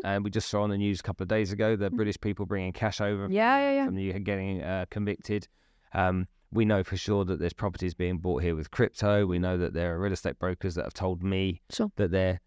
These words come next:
Speaker 1: changing money from different currencies <coughs>
Speaker 2: And
Speaker 1: in-,
Speaker 2: making money
Speaker 1: into
Speaker 2: on the arbitrage and whatever.
Speaker 1: and all that kind of stuff.
Speaker 2: Yeah.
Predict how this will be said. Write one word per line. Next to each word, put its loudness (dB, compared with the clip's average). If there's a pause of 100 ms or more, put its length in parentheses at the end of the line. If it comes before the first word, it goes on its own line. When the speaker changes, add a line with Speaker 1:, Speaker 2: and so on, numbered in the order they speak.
(140)
Speaker 1:
changing 2
money 2
from -2 (680)
different 2
currencies 0 (240)
<coughs> -10
Speaker 2:
And 4
Speaker 1:
in-, 2
Speaker 2:
making 2
money 2
Speaker 1:
into 2
Speaker 2:
on 4
the -2
arbitrage 0
and -2
whatever. 0
Speaker 1:
and 2
all 4
that 0
kind -4
of -6
stuff. -4
Speaker 2:
Yeah. 0